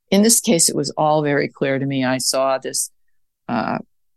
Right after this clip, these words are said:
the, the main thing I saw in the beginning was this child who had had this horrible, horrible childhood,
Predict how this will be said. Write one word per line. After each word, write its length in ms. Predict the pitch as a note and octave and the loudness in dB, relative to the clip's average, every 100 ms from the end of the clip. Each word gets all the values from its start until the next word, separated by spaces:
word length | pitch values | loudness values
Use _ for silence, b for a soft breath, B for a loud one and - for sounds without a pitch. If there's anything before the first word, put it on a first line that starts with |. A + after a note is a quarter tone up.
| _ _ _ _ _ _ - | _ _ _ _ _ _ -6
the, 260 | C#3 D#3+ - | -2 -2 -2
the 160 | D#3 | 0
main 280 | D3+ D#3 D#3 | 0 2 0
thing 180 | D#3 D3+ | 0 -2
I 80 | C3+ | -2
saw 240 | - C#3 | -2 0
in 80 | C3+ | 0
the 80 | B2+ | -2
beginning 420 | - C3+ C3+ C3+ | -4 -2 -2 0
was 180 | B2+ - | 0 -2
this 200 | B2+ - | -2 -4
child 640 | - C3+ C#3 C3+ - - - | -2 0 0 -2 -6 -12 -10
who 160 | D3+ D3 | -4 -2
had 160 | C#3+ | -2
had 240 | C#3+ C3+ B2+ | 0 0 0
this 220 | E3+ - _ C#3+ | -2 -4 _ -2
horrible, 580 | D3 D3 C3+ A2 - _ _ _ _ _ _ _ _ | 0 0 -2 -4 -4 _ _ _ _ _ _ _ _
horrible 400 | D#3 D#3+ D#3+ C3 | -4 -4 -2 -4
childhood, 760 | B2+ C3+ C3+ C#3+ D3 B2+ - | -6 -6 -6 -6 -6 -6 -6